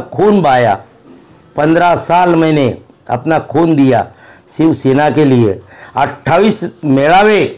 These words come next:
शिवसेना के मैंने करे। जब खैरे साहब ने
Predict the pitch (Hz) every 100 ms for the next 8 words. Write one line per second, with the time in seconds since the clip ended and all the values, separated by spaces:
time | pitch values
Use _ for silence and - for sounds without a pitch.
0 | - - 160 - 165 160 165 160 165 165
1 | - - - 143 151 113 - _ _ _
2 | _ _ _ _ - 185 208 - - -
3 | 98 165 - - 123 170 220 190 180 175
4 | 151 147 139